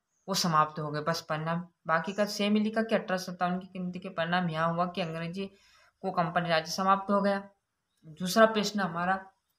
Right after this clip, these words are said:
सॉरी, दूसरी हेडिंग जो है, प्रतिक्रियावादी तत्व सक्रिय। तो यहाँ क्रांति के जो कारण समाज में अनेक प्रतिक्रियावादी तत्व स-, हो गए, जिसमें बेरोजगारी बढ़ने लगी और सरकारी नौकरी प्राप्त करने के लिए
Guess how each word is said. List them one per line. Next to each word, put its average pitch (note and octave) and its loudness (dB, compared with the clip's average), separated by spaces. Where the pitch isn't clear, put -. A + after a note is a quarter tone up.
सॉरी, F#3+ -2
दूसरी E3+ -2
हेडिंग F3 -4
जो F3+ 0
है, F#3 2
प्रतिक्रियावादी F3+ 4
तत्व G#3 0
सक्रिय। E3+ 0
तो F#3+ -8
यहाँ F#3 -2
क्रांति E3 6
के G3+ 0
जो G3 0
कारण F#3+ 4
समाज F#3 4
में F#3+ 0
अनेक F#3 0
प्रतिक्रियावादी E3+ 2
तत्व F3+ 0
स-, F3+ -2
हो F3+ 2
गए, G3 4
जिसमें F3+ 0
बेरोजगारी F3 4
बढ़ने F3+ 2
लगी G3 4
और F#3+ 0
सरकारी F3 4
नौकरी F3 0
प्राप्त E3 0
करने E3 -2
के E3 -8
लिए F3 2